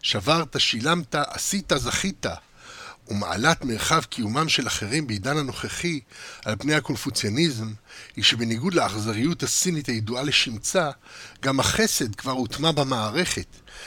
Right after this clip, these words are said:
ואם נכשלת חרוצות, המערכות הסוציאליות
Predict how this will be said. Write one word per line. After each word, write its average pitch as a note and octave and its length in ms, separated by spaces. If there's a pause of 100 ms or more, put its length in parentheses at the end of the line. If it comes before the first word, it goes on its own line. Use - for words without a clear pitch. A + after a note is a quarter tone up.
(200)
ואם F#3 340
נכשלת F3+ 500
חרוצות, - 840 (400)
המערכות A#2 580
הסוציאליות C3 920